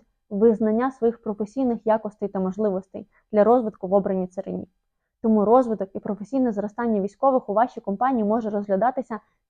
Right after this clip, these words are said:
так само, як і розвиток будь-якого іншого співробітника. Ще один популярний міф стосується звільнення ветеранів та ветеранок.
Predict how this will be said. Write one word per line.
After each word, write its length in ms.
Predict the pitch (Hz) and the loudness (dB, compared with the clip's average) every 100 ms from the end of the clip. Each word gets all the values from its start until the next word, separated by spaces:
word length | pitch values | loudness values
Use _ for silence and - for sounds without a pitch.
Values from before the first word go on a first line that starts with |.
| - | 0
так 220 | 233 226 | 0 0
само, 380 | - 220 277 269 | -6 -2 0 0
як 220 | 220 - | -2 -2
і 40 | 196 | 0
розвиток 500 | 233 240 226 196 _ | 0 0 -6 -8 _
будь-якого 680 | 190 185 254 240 233 190 190 _ | -8 0 2 2 -4 -8 -10 _
іншого 460 | 220 214 196 - 196 | -4 -4 -6 -16 -16
співробітника. 680 | - 190 190 - _ 214 _ | -10 -4 -4 -6 _ -20 _
Ще 140 | 302 | 0
один 200 | 294 233 | 2 2
популярний 500 | 220 220 226 226 202 | -2 2 2 4 2
міф 160 | 247 320 | 0 -2
стосується 520 | - - 254 247 220 - 202 | -8 -4 -4 -4 -12 -12 -14
звільнення 540 | 185 208 247 226 185 | -4 -2 0 0 -2
ветеранів 420 | 185 185 185 190 | -4 -4 -4 -6
та 120 | - | -6
ветеранок. 580 | 190 190 196 - - _ | -10 -8 -10 -12 -16 _